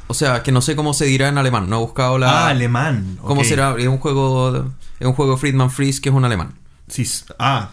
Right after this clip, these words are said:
Speaker 2: entonces nunca se han traducido sus juegos. ¿Qué, qué iba a hacer yo que lo
Speaker 1: No, no
Speaker 2: tenía
Speaker 1: sé
Speaker 2: en
Speaker 1: si la
Speaker 2: alemán?
Speaker 1: traducción está, está bien hecha o no.
Speaker 2: Ah, ok.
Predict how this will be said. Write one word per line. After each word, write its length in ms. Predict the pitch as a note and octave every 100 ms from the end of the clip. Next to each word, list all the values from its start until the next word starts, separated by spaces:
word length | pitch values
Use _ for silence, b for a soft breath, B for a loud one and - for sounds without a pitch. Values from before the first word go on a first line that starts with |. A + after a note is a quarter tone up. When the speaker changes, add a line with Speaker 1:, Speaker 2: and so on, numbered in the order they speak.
| - G#2+
Speaker 2:
entonces 400 | G#2+ A2 A#2+ B2
nunca 220 | C3+ C3
se 80 | C#3
han 80 |
traducido 340 | C3 A#2+ B2+ B2+
sus 140 | A#2
juegos. 340 | - C#3 A2 G2+
¿Qué, 160 | B2
qué 100 | C3+
iba 80 | C3
a 20 |
hacer 220 | A#2+ A#2+
yo 120 | B2 B2
que 80 | A#2
lo 60 | C#3+
Speaker 1:
No, 80 |
no 60 | D#3
Speaker 2:
tenía 140 | C3 B2+
Speaker 1:
sé 60 |
Speaker 2:
en 60 | B2
Speaker 1:
si 60 |
la 80 | B2+
Speaker 2:
alemán? 180 | B2 A#2+
Speaker 1:
traducción 320 | B2 - C#3+
está, 360 | C#3 B2+ B2 B2
está 180 | - C3+
bien 180 | C3+
hecha 220 | C#3 C3+ C3+
o 40 |
no. 160 | C3 -
Speaker 2:
Ah, 460 | B2+ D3 C#3 G#2
ok. 120 | G2+